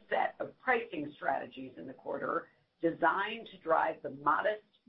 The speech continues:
digital arpu expansion we've been aiming for while continuing to scale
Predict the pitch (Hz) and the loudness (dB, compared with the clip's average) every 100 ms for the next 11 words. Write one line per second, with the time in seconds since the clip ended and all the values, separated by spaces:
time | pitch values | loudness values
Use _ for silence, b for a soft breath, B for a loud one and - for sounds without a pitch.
0 | - 165 - 147 110 - - - - 165 | -6 -6 -2 0 0 0 0 0 -4 -6
1 | 131 - - 123 120 - 123 127 b b | -6 -8 -8 -6 -6 -4 -4 -4 b b
2 | b - 170 - 170 - - 202 208 214 | b 2 2 2 0 0 -6 -4 -4 -6
3 | - - - 131 - - - 143 139 143 | -8 -4 -4 -2 -4 -4 2 2 2 -8
4 | 131 - 220 214 214 208 190 190 - 151 | -12 -12 -10 -8 -6 -8 -10 -12 -10 -4
5 | 131 127 131 | -2 -2 -6